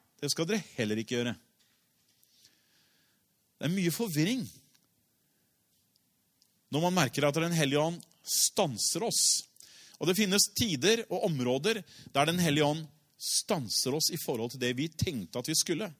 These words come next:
Vi hadde en plan, vi ville gå den veien, og vi kjente at det var vi brennende for, og så sier Den hellige ånd, «Nei, det skal dere ikke gjøre.» «Ok, den veien da.» «Nei, det skal dere ikke gjøre.»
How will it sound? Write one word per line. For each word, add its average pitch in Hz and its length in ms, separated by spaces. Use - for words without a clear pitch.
Vi 185 140
hadde 220 180
en 220 80
plan, 226 220
vi 233 100
ville 214 220
gå 220 160
den 208 180
veien, 240 320
og 170 100
vi 180 60
kjente 214 240
at 220 80
det 214 300
var 208 100
vi 220 140
brennende 185 340
for, 294 240
og 190 140
så 196 100
sier 180 160
Den 170 80
hellige 139 160
ånd, 123 100
«Nei, 180 160
det - 220
skal 151 160
dere 196 120
ikke - 140
gjøre.» - 140
«Ok, 214 280
den 240 240
veien 269 200
da.» 147 120
«Nei, 262 200
det - 100
skal 160 120
dere 196 140
ikke - 160
gjøre.» 87 160